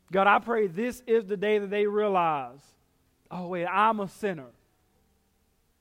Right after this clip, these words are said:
From my birth until now, I have sinned against a holy God,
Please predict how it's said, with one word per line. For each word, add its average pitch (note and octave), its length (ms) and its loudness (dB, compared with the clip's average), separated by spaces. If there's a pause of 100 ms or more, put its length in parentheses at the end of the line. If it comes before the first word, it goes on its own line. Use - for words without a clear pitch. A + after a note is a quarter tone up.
(680)
From A#3+ 200 -2
my G#3+ 140 4
birth A#3 420 0
until G3+ 360 -6
now, G3+ 260 0
I G3 140 2
have F#3+ 120 -2
sinned B3+ 600 -4
against A3 580 -4
a F#3 140 -2
holy A3+ 480 -2
God, G3 540 2